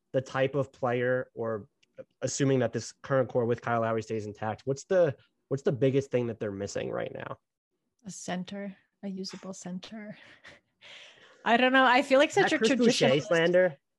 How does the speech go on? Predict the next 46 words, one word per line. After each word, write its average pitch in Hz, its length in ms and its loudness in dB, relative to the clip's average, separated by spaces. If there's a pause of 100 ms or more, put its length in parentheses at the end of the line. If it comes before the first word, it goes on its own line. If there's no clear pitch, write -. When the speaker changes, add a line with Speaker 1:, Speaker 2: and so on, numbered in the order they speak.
(160)
Speaker 2:
Well, 226 300 0
no, 233 540 4
no. 214 420 2
This 262 220 2
is 262 100 -2
the 220 80 6
Speaker 1:
<laughs> - 0 -
Speaker 2:
thing. 196 420 0 (280)
Boucher 294 560 2 (380)
plays 254 320 2
the 220 100 2
best 202 480 0
when 208 160 2
he's 226 220 2
freed 202 240 0
up 180 280 0
not 180 300 -2
to 208 100 -4
just 190 220 -6
be 190 100 -4
stuck - 400 -4 (120)
at - 80 -10
the 165 60 -14
five. 180 460 -2
Like, 170 180 0
he's 220 380 -4 (580)
so 233 300 4
much 262 280 0
fun 208 300 0
when 196 120 0
he 190 100 0
can 190 180 -2
just, 185 240 -10
like, 170 200 -4
run 196 340 -4
around 196 200 -2
the 185 60 -4
court, 170 440 -6 (560)
be 208 160 -2
a 202 40 0
maniac, 175 1000 -4 (420)
get 226 320 -2
tangled 196 420 -2
up 175 300 -4
in, 170 140 -8
like, 170 240 -8